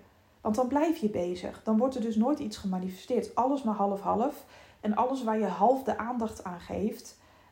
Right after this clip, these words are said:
eh, groeit maar half. Hè, want ze zeggen wel eens, wat je aandacht geeft, dat groeit.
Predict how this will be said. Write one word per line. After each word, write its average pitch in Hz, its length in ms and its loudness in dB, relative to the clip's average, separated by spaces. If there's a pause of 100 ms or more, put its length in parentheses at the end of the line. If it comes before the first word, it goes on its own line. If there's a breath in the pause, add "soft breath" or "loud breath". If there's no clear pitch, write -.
eh, 185 260 -6
groeit 262 320 -2
maar 196 120 2
half. 220 540 0 (480)
Hè, 269 180 -6
want 240 160 -4
ze 185 80 -8
zeggen - 300 -10
wel 190 120 -6
eens, 190 120 -8
wat - 180 -12
je - 100 -12
aandacht 202 360 -4
geeft, 247 260 -4
dat 254 120 -6
groeit. 285 560 -2